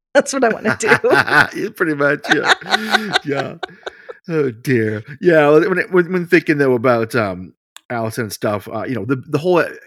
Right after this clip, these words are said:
Speaker 2: concept of the baby steps just comes
Speaker 1: Yeah.
Speaker 2: into play. So, you know, tiny, tiny, tiny
Speaker 1: Mm-hmm.
Speaker 2: shifts and just slowly growing. And then, you know, something that, that resonated with me is just saying, you know, finding your thing.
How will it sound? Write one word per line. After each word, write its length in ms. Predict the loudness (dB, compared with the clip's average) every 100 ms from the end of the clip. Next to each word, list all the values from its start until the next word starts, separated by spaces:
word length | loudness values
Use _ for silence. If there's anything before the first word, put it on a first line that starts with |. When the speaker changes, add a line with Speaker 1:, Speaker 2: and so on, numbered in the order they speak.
| _
Speaker 2:
concept 500 | -10 -6 -6 -6 -6 -6
of 100 | -8
the 80 |
baby 300 | -8 -8 -8 -12
steps 480 | -14 -16 -16 -20 -18
just 160 | -12 -6
comes 80 |
Speaker 1:
Yeah. 220 | -4 -2 -6
Speaker 2:
into 100 | -10
play. 180 | -16 -16
So, 160 | -16
you 140 | -14 -14
know, 160 | -16 -20 -20 -20 -4
tiny, 300 | -2 -2 -6
tiny, 400 | -4 -4 -4 -8
tiny 260 | -6 -6 -4
Speaker 1:
Mm-hmm. 80 |
Speaker 2:
shifts 380 | -4 -4 -6 -10
and 200 | -12 -14 _ -20 -20 _ 0
just 320 | 2 2 -2
slowly 500 | 0 2 2 0 0
growing. 540 | 0 2 2 -2 -6 -6
And 180 | -2
then, 320 | 0 0 -2 -4
you 140 | -4
know, 120 | -2 -2
something 280 | -4 -6
that, 220 | -6 -6 -6
that 120 | -2
resonated 540 | 0 0 -2 -4 -2
with 100 | -4
me 140 | -6 -8
is 120 | -8
just 140 | -8
saying, 120 | -8 -8
you 60 |
know, 40 | -10
finding 580 | -6 -4 -2 -4 -4
your 300 | -6 -6 -8
thing. 440 | -10 -14 -14 -14